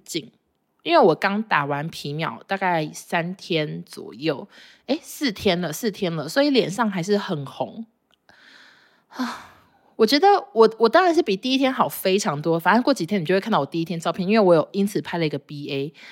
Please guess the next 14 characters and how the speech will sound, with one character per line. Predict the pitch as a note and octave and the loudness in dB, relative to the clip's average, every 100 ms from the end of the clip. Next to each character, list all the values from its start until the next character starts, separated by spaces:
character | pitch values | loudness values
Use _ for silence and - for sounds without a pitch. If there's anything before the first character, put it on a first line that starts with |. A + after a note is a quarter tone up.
| - - - _ | -20 -20 -20 _
反 | G3+ | 2
正 | A#3 | 2
第 | D4+ D4 | 4 4
一 | D4 | 2
天 | - A#3+ A#3 | 0 0 2
呢， | A3 A3 | 2 2
就 | G#3+ | -2
是 | G#3 A3 | 0 0
非 | F#3+ - G#3 A3 | 0 -2 -2 0
常 | F3 D3+ | -2 -4
非 | F3 | -4
常 | F3 - | -4 -6
的 | D3+ | -10
红。 | D3 - B2 C#3+ | -10 -6 -6 -8